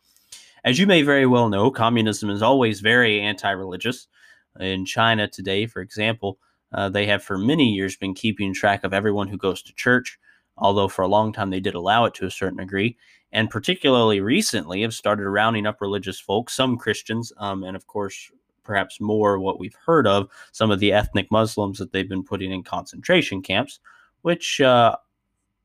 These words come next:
perhaps ironically, Disney filmed part of their remake of Mulan, uh, in some of these concentration camps, as you may have heard. There is certainly an opiate of the masses,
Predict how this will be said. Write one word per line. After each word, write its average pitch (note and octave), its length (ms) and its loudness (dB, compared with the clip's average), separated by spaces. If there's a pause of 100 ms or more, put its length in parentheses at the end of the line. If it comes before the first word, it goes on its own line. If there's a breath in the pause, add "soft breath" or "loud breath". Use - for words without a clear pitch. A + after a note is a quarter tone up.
(140)
perhaps C3+ 440 -2
ironically, A2+ 600 2
Disney G#2+ 520 -6
filmed G#2+ 420 -2
part G#2+ 220 0
of G2+ 120 -10
their G2+ 160 -4
remake G#2+ 400 -4
of G2+ 100 -6
Mulan, B2 600 2 (440 loud breath)
uh, G#2 280 -2
in A2 180 -2
some A#2 180 -4
of G#2 140 -2
these G2+ 240 -4
concentration G2+ 840 -4
camps, G2+ 340 -4
as F#2+ 120 -4
you G2 100 -4
may F#2 140 -4
have F2+ 140 -6
heard. A2 360 2 (1400 loud breath)
There F3 140 4
is E3 100 2
certainly E3 460 4
an C3 100 4
opiate C#3 380 4
of G#2+ 160 2
the G#2 80 -6
masses, - 760 -2